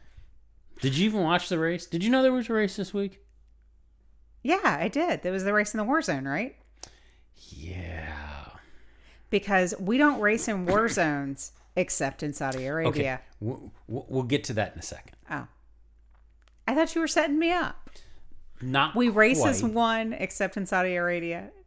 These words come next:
Speaker 2: Arabia.
Speaker 1: So first, actually, we need to go back to race one. And that shocking
Speaker 2: Awesome.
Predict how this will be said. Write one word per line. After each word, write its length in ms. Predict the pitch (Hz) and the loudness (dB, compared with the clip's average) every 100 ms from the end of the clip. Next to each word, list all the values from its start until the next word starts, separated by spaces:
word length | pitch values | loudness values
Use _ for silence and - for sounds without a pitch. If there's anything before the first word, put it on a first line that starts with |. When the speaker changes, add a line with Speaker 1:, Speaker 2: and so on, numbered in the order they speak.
| - | -2
Speaker 2:
Arabia. 480 | 185 175 170 160 160 - - - - - - - - - _ - - - - | -2 0 -2 -4 -8 -20 -20 -20 -20 -20 -20 -20 -20 -20 _ -20 -20 -20 -20
Speaker 1:
So 300 | - 165 - | -6 -4 -4
first, 460 | - - 190 214 - | -10 -4 0 0 -2
actually, 440 | 123 127 - 123 | -2 -2 -2 -6
we 180 | 110 113 | -4 -2
need 320 | 110 131 156 | 0 -2 -4
to 100 | - | -8
go 140 | 107 98 | -8 -8
back 380 | - 90 95 - | -8 -10 -10 -14
to 120 | 92 | -16
race 400 | 82 78 - - | -16 -16 -16 -18
one. 140 | - - - _ - - - - - - - - - | -20 -20 -20 _ -10 -6 -6 -8 -12 -16 -20 -18 -8
And 220 | 113 110 | -4 -2
that 360 | 113 98 - - - - _ - - - - - - - - | -2 -4 -8 -20 -20 -20 _ -20 -20 -20 -20 -20 -20 -20 -20
shocking 1080 | - - 113 113 117 131 120 120 120 120 113 - - - _ - | -10 -4 -2 -2 -2 -2 0 -2 -4 -4 -8 -12 -20 -20 _ -8
Speaker 2:
Awesome. 460 | 160 160 - 160 160 | -2 0 0 -4 -6